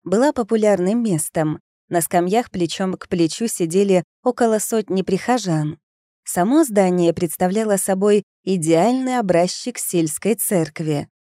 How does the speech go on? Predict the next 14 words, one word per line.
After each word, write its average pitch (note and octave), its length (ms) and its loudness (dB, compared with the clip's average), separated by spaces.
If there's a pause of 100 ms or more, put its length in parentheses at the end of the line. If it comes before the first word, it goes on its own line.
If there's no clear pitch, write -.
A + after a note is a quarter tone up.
(420)
Снаружи B3+ 480 0
оно A#3 260 0
было A3+ 260 2
недавно F#3+ 560 2
выкрашено F#3 720 0
в E3 80 -8
белый, A3 560 0 (280)
крутую B3+ 420 4
крышу G#3+ 340 0
венчал E3+ 480 2
грубо F3 380 2
вырубленный F3 640 2
деревянный E3+ 680 2
крест. E3+ 540 -2